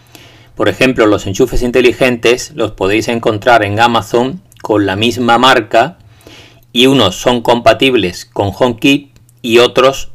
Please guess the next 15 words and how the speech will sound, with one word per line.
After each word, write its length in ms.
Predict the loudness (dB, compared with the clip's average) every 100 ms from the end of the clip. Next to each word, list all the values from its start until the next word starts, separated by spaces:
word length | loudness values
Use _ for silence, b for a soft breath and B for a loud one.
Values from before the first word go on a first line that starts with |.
| -16
solamente 800 | -6 -2 0 0 0 0 0
con 220 | 2 0 2
Alexa 640 | 0 -2 -2 2 2 0 b b b b b b _ _ _
y, 840 | -2 0 2 2 2 0 -2 -2 -4 -6 -6 -10 -12 -18 _ _ _
y 100 | -6
Google. 460 | 2 2 2 -6 -16 _ -20 -18 -20 -20 _ _ _ _ b b b b b b b _ _ _ _
Y 100 | 0
veréis 320 | 2 2 2
que 100 | 2
el 140 | -2 2
precio 640 | 2 2 2 2 2 -2 _ _ _ -6
es 160 | -4
sensiblemente 760 | -2 -2 -2 0 0 0 -2 -2
más 240 | 0 0
bajo 520 | 2 2 2 0 -2